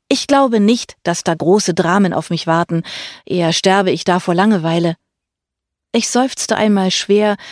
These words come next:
so dass ein vorbeigehender Passant mir einen befremdeten Blick zuwarf. „Na, und? Was willst du jetzt machen?“ Carla hatte aufgehört, nebenbei zu tippen und schenkte mir jetzt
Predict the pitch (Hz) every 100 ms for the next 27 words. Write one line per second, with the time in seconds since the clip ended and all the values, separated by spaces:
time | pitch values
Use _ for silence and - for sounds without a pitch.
0 | - - 226 220 214 - 202 196 180 185
1 | 202 190 185 180 175 180 - 208 214 -
2 | 175 156 135 151 147 151 - 185 170 -
3 | 147 175 - - 160 147 147 151 - _
4 | _ _ _ _ _ _ _ _ _ -
5 | 214 262 - - 240 480 - _ _ _
6 | _ 359 330 294 277 269 240 - 208 175
7 | 151 170 _ _ _ _ _ - 247 247
8 | 226 220 208 233 - 165 160 160 165 156
9 | 165 156 160 175 - 175 170 170 - -
10 | - 202 226 233 - 190 170 156 160 277
11 | - -